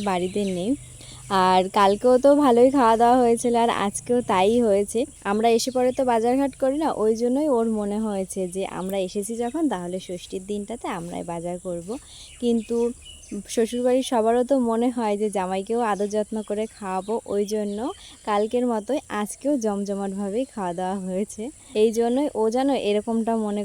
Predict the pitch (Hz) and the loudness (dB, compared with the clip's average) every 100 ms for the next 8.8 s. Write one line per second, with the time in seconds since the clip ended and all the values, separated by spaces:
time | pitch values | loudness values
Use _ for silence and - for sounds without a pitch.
0 | 196 185 190 180 190 190 208 226 226 233 | -2 -2 -2 -2 -4 -4 -6 -6 -4 -2
1 | 240 202 202 240 247 226 220 254 277 285 | 0 -2 -2 -4 -2 -4 -6 -6 -2 -2
2 | 202 202 - 233 269 226 208 233 214 185 | -2 -6 -4 -2 0 0 -2 -4 -6 -4
3 | 190 214 214 185 190 202 190 202 - 220 | -6 -6 -6 -6 -8 -6 -4 -4 -4 -4
4 | 220 240 254 233 220 226 240 262 240 190 | -4 -4 -4 -4 -4 -4 -4 -6 -6 -4
5 | 180 220 - 202 180 185 190 185 202 196 | -4 -6 -8 -6 -4 -4 -6 -6 -8 -10
6 | 185 185 190 202 196 170 185 190 185 220 | -10 -8 -6 -8 -8 -8 -8 -8 -8 -8
7 | - - - 240 240 262 254 247 226 226 | -12 -20 -12 -10 -6 -4 0 0 0 0
8 | 247 - 247 202 202 233 202 208 | -2 -4 -6 -4 -4 -6 -4 -4